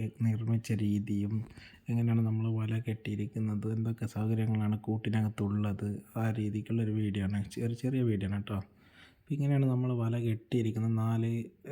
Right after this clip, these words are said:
ഭാഗത്തും നമ്മൾ ചെറിയ ഇരുമ്പിൻ്റെ ട്വൻറ്റിയുടെ ട്യൂബ് പ്രൈമർ അടിച്ച് അതിൽ ഹൂക്ക് വെൽഡ് ചെയ്തിട്ടാണ് നമ്മൾ ഫില്ലറായിട്ട് കൊടുത്തിരിക്കുന്നത്.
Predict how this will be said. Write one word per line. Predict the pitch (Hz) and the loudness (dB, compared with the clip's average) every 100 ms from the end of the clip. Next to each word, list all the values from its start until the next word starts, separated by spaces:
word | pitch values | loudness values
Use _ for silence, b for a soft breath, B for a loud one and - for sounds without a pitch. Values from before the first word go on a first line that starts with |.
| 123 | -2
ഭാഗത്തും | 110 110 110 - 113 - - - - 151 117 113 | 0 0 -2 -2 -4 -4 -10 -20 -10 -4 0 0
നമ്മൾ | 113 117 | 0 -2
ചെറിയ | - 117 113 113 120 127 | -4 -2 0 0 0 0
ഇരുമ്പിൻ്റെ | 110 117 127 120 117 120 - 139 | -2 -2 -2 0 0 -2 -8 -4
ട്വൻറ്റിയുടെ | 117 117 117 117 117 | 0 2 0 -2 -4
ട്യൂബ് | - 110 113 123 127 - B B B - | -2 0 0 -2 -2 -4 B B B -4
പ്രൈമർ | 123 113 123 123 | 0 0 0 0
അടിച്ച് | 113 110 - 120 | -2 -4 -4 -2
അതിൽ | 117 117 | 0 0
ഹൂക്ക് | 110 113 117 | 2 0 0
വെൽഡ് | 127 110 107 110 | 0 0 -2 -2
ചെയ്തിട്ടാണ് | 107 107 107 113 127 156 B B | -2 -2 -2 -2 0 0 B B
നമ്മൾ | 131 117 117 117 | -4 0 0 0
ഫില്ലറായിട്ട് | - 113 117 110 104 113 | 0 2 2 2 0 -2
കൊടുത്തിരിക്കുന്നത്. | 110 101 101 101 107 101 104 | -2 -2 -4 -4 -4 -4 -2